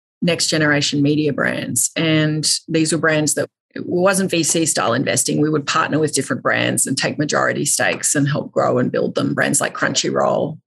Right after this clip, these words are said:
for example, a global anime brand. And Reese came to meet with us, and she had a pretty fully formed idea for Hello Sunshine. And she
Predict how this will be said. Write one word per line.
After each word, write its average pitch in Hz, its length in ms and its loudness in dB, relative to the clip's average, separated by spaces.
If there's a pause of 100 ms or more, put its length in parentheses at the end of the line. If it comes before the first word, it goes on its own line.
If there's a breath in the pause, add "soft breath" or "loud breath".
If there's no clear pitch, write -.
(100)
for - 100 -2
example, 131 400 0
a 143 40 0
global 147 380 0
anime - 320 0
brand. - 220 0
And 170 180 0 (380 loud breath)
Reese 302 220 2
came 277 180 2
to 247 80 4
meet 220 180 4
with 220 100 2
us, 160 220 2
and 185 80 2
she - 100 0
had 220 100 4
a 233 40 2
pretty 220 280 0
fully 180 340 0
formed 160 560 0 (160)
idea 147 500 2
for 143 140 -4
Hello 139 240 2
Sunshine. - 800 -2
And 147 480 2 (720)
she - 340 0